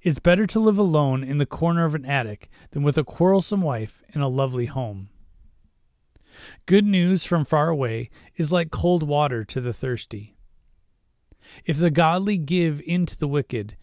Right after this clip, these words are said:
it's like polluting a fountain or muddying a spring. It's not good to eat too much honey, and it's not good to seek honors for yourself. A person without self-control is like a city with broken down walls.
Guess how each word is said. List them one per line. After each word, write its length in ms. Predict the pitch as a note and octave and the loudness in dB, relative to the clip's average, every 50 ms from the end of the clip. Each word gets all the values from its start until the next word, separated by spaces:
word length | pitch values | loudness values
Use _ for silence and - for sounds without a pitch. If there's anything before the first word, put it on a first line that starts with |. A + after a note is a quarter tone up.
| - _ _ _ - | -20 _ _ _ -4
it's 200 | - E3+ D3 F3+ | -4 -2 0 0
like 260 | F#3 F3+ D#3+ - - | 0 0 0 -2 -4
polluting 460 | - E3 E3+ F3+ F#3+ F#3+ G3+ F#3+ F#3 | -4 -2 0 0 0 0 0 0 -2
a 40 | D3+ | -2
fountain 520 | - - F3 F3 D#3 C3+ B2+ B2 A#2+ A#2+ - | 0 0 0 0 0 -2 -6 -8 -8 -8 -4
or 160 | - D#3 D#3 | -2 0 0
muddying 560 | C#3+ C#3+ D3 D#3 D#3 D#3 C#3+ C#3 C3+ C3 B2+ | 0 0 -2 -2 -2 -2 -2 -2 -4 -6 -6
a 100 | A#2+ B2 | -8 -8
spring. 600 | - - - - D3 C#3 B2 G#2+ F#2+ F#2+ F#2+ - - - _ _ _ _ _ _ _ _ _ _ _ _ _ _ _ _ _ _ _ _ - - - - | -8 -10 -10 -8 -8 -8 -8 -8 -12 -16 -18 -20 -20 -20 _ _ _ _ _ _ _ _ _ _ _ _ _ _ _ _ _ _ _ _ -20 -20 -12 -8
It's 240 | - E3 - - D#3 | -6 -6 -4 -2 0
not 240 | F3 F#3+ G#3 F#3+ F#3 | 0 0 0 0 2
good 180 | E3+ G3+ E3 D3 | 2 2 2 2
to 60 | E3+ | -2
eat 220 | D#3 E3+ F3+ D3+ | -2 -4 -4 -4
too 160 | - - E3 | -2 -2 0
much 220 | E3 D#3+ D3+ - - | 0 0 -2 -2 -2
honey, 420 | - D3+ D3+ C3 A2+ G2+ G2+ - _ _ _ _ _ _ | -2 -2 -2 -2 -6 -10 -12 -18 _ _ _ _ _ _
and 120 | - D3 C#3+ | -6 -4 -4
it's 200 | C#3 B2 - D3 | -4 -4 -2 -2
not 260 | D#3+ E3+ E3 D3+ - | -2 -2 -2 -2 0
good 320 | - F3+ E3+ D3 C3 A2+ | 0 2 2 2 0 -2
to 140 | - - A#2+ | -6 -8 -8
seek 420 | - - - - F3 D#3+ - - - - | -8 -8 -6 -4 -4 -4 -6 -8 -8 -4
honors 420 | D3 D#3 D#3 C3+ A#2 G#2 G2 - | -4 -2 -2 -4 -6 -8 -10 -12
for 180 | - - - A#2+ | -12 -12 -10 -8
yourself. 640 | A2 G#2+ G2+ - - C3+ G#2+ F#2+ F#2+ - - - _ _ _ _ _ _ _ _ _ _ _ _ _ _ _ _ _ _ _ - - - - - - - - | -8 -8 -8 -6 -6 -6 -8 -8 -12 -16 -20 -20 _ _ _ _ _ _ _ _ _ _ _ _ _ _ _ _ _ _ _ -20 -20 -20 -20 -20 -16 -12 -10
A 80 | D#3 | -4
person 420 | - - C#3+ E3 E3+ - - G3+ F#3+ | 0 2 2 2 2 0 0 0 0
without 340 | F3+ E3 - F#3 F3 E3+ D3 | 0 0 0 0 -2 -4 -4
self-control 920 | - - E3+ D#3+ C#3 - - D3 A#2 - - F3+ D#3+ B2 A2+ G#2+ G#2+ - - - _ _ _ | -2 0 0 0 0 -2 -6 -8 -6 -4 -4 -4 -2 -4 -4 -8 -10 -14 -20 -20 _ _ _
is 140 | - D3+ C#3 | -6 -2 0
like 180 | E3 D#3 B2+ D3 | 0 0 0 -2
a 60 | C3+ | -4
city 520 | - - - G#3+ G3+ E3 C#3 A2 G2 G#2 - - _ - | -4 -4 -2 0 0 0 -2 -4 -8 -12 -16 -20 _ -6
with 240 | - D3+ C3+ - - | -4 -4 -4 -4 -2
broken 400 | - D#3 D#3 C#3+ - D3+ B2+ A2+ | 0 0 0 0 0 -4 -6 -4
down 260 | A2+ A2+ A2+ A2 A2 | -4 -6 -6 -6 -6
walls. 540 | A2 A#2 A2 G2 F2+ - - - - - | -6 -6 -6 -6 -10 -14 -18 -20 -20 -20